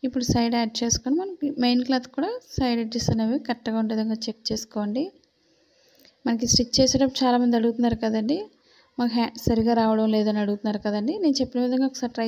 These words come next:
చేయండి, మీరు హ్యాండ్స్ అనేది పర్ఫెక్ట్గా వస్తుంది. నేను ఫస్ట్ నుంచి లాస్ట్ వరకు చెప్పే టిప్స్ అనేవి పాటించండి.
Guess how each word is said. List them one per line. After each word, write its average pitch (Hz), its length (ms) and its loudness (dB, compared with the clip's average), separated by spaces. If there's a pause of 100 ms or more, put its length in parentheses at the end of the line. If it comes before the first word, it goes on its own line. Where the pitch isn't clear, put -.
చేయండి, 240 360 0
మీరు 247 160 0 (1400)
హ్యాండ్స్ 233 340 0
అనేది 233 300 0
పర్ఫెక్ట్గా 262 460 -2
వస్తుంది. 226 460 -2 (2500)
నేను 247 200 -2
ఫస్ట్ 240 220 -2
నుంచి 262 260 2
లాస్ట్ 247 260 0
వరకు 247 280 -4
చెప్పే 247 280 -4
టిప్స్ 233 280 -4
అనేవి 226 260 -2
పాటించండి. 220 680 -4